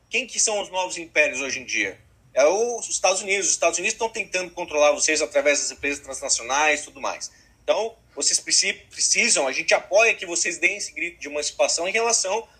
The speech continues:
a esses imperialistas, né? Em relação ao, ao, ao, ao imperialista Yankee, né? Que eram os Estados Unidos. Claro que nem tudo foi, é, as mil maravilhas,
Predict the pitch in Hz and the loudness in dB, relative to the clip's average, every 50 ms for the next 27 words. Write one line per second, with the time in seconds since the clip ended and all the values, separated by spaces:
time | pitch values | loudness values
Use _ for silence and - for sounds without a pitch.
0 | _ _ _ _ _ - 185 190 190 196 202 - - - 208 214 - 220 208 240 | _ _ _ _ _ 0 4 4 6 4 4 2 0 -2 -4 -4 -2 2 4 4
1 | 254 233 208 196 185 - - 120 107 - 131 135 131 120 139 143 143 - - 147 | 4 2 0 -4 -4 -6 -8 -8 -4 -2 -2 0 0 0 0 -2 -2 -2 -2 -4
2 | 151 170 180 185 101 131 143 147 160 165 185 185 - 135 147 160 160 170 170 165 | -2 -2 -2 0 0 2 4 6 4 4 4 2 4 4 4 4 4 4 0 -2
3 | 165 160 151 151 147 143 - - 139 135 131 131 131 127 120 113 - _ _ _ | -4 -6 -6 -8 -10 -12 -12 -14 -14 -12 -12 -12 -12 -12 -12 -14 -16 _ _ _
4 | _ _ _ 135 127 - 151 143 147 147 160 165 - 208 208 190 165 160 151 - | _ _ _ -20 -4 0 2 2 2 2 0 -2 -2 -2 0 2 2 2 2 0
5 | - - - _ _ _ _ _ 113 117 - - 104 101 110 113 - - - - | -6 -14 -20 _ _ _ _ _ -2 -2 0 2 0 0 0 -2 -6 -6 -2 2
6 | 131 127 127 151 170 170 147 127 - - - - _ - - - - _ - 160 | 2 2 2 0 -2 -4 -4 -4 -4 -8 -12 -12 _ -20 -20 -20 -20 _ 0 2
7 | 160 160 170 170 160 160 - - 165 147 147 160 165 165 160 165 175 165 151 - | 4 4 6 4 2 -2 -4 -4 -2 0 4 4 4 2 2 -6 -10 -10 -10 -4
8 | - 156 156 151 143 139 135 127 117 110 101 - - - 120 120 120 120 117 113 | 2 4 6 6 6 6 4 4 2 0 -2 -6 -8 -4 0 2 4 4 6 6
9 | 113 110 107 107 107 104 104 101 101 92 85 123 - - 139 139 139 143 139 143 | 6 4 4 2 0 -2 -2 -2 -4 -4 -4 -6 -6 -6 -12 -6 -2 2 2 2
10 | 139 - 143 147 175 196 208 196 - - | 2 2 0 -2 -2 -2 -2 -4 -6 -6